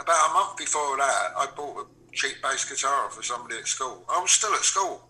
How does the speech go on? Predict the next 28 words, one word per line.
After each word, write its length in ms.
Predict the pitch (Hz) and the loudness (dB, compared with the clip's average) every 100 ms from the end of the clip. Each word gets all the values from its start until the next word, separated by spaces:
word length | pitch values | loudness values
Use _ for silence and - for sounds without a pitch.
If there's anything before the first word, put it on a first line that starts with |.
| _ | _
at 160 | 104 101 | -14 -12
this 160 | 101 | -8
stage, 380 | - - 92 - | -6 -6 -6 -8
you 60 | 131 | -8
know, 120 | 110 | -10
I 80 | - | -10
was, 140 | 123 - | -12 -8
like, 140 | - - _ _ - _ - _ | -8 -8 _ _ -20 _ -20 _
sixteen, 580 | - - - - 147 131 - - - - | -8 -6 -6 -6 -8 -10 -16 -20 -20 -14
sixteen 340 | - - 120 | -14 -10 -10
and 80 | 120 | -6
a 40 | |
half. 260 | 127 131 - _ - - - - _ _ _ - | -4 -6 -10 _ -20 -20 -20 -20 _ _ _ -12
Then 140 | 143 | -6
I 180 | 151 156 156 | -2 0 -2
was 120 | 147 | -2
learning 360 | 170 208 208 | -2 0 -2
one. 140 | 113 113 | -4 -4
I 40 | |
said, 240 | 120 147 139 | -4 -4 -4
"Well, 160 | 151 | -6
I 80 | 185 | -6
play 160 | 107 95 | -6 -6
bass." 380 | 104 127 - - | -8 -10 -12 -16
And 100 | - | -16
they 60 | 156 | -8
said, 200 | - - | -8 -6
"Oh, 80 | 101 | -6